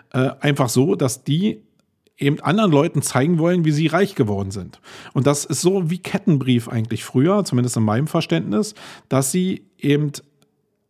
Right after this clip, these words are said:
andere Leute dafür bezahlen lassen, um zu zeigen, wie sie erfolgreich geworden sind.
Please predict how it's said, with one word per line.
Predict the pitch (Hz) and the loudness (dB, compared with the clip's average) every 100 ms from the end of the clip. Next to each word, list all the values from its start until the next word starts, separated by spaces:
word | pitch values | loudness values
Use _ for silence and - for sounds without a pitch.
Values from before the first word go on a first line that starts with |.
| _ _ _ _ _ _ | _ _ _ _ _ _
andere | 127 165 220 185 | 0 2 4 4
Leute | 120 123 180 240 262 262 | 4 4 2 2 0 0
dafür | 165 - 120 | -2 0 0
bezahlen | 120 - 120 170 170 | 0 0 0 2 2
lassen, | 175 - 160 | 0 0 -2
um | 143 | -2
zu | - 139 | -4 -8
zeigen, | - 120 165 185 139 | -2 0 2 2 2
wie | |
sie | 123 160 | 0 -2
erfolgreich | 147 - 127 120 107 - | -4 -2 -2 -2 -8 -8
geworden | 101 95 101 | -10 -8 -8
sind. | 101 95 | -10 -14